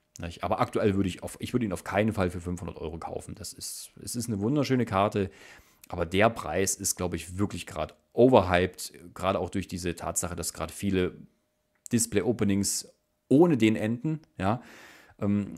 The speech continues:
von daher würde ich sagen, wartet mal lieber ab.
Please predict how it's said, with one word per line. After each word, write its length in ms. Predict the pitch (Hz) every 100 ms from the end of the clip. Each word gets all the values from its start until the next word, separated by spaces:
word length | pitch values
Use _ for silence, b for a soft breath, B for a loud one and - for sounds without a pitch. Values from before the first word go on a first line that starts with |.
| - 80 87 98 95
von 160 | 101 107
daher 320 | 95 101 95 - 90
würde 220 | 104 98
ich 80 | 90
sagen, 300 | 85 87 85 _
wartet 340 | - 80 - 80
mal 300 | 82 82 -
lieber 300 | 82 87 82
ab. 200 | - -